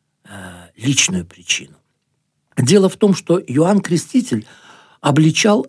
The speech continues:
жизнь и поведение Ирода Антипы,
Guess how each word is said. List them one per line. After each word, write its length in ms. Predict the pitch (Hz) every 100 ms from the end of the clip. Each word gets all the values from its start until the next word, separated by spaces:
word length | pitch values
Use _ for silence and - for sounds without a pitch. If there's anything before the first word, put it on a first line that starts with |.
| -
жизнь 760 | 113 117 202 214 160 165 - -
и 80 |
поведение 960 | 165 - 147 143 123 123 175 196 160 151
Ирода 640 | - _ 175 185 170 147 147
Антипы, 920 | 135 127 123 - - 294 - 110 87